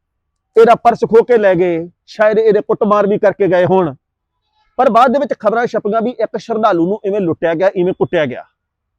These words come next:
ਜੋ ਹੋਇਆ ਉਹ ਤਾਂ ਲਾਹਨਤ ਵਾਲੀ ਗੱਲ ਆ, ਜਿਹੜੇ ਲੋਕਾਂ ਨੇ ਇਹ ਕਰਤੂਤ ਕੀਤੀ।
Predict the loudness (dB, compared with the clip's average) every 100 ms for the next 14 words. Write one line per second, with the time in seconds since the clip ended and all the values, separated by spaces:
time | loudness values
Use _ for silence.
0 | _ _ _ _ _ _ -2 2 4 4
1 | 4 6 6 4 2 0 0 0 -2 -2
2 | -2 -2 2 0 2 0 0 0 -2 -2
3 | -6 -2 -4 -4 -8 -6 -4 -4 0 -2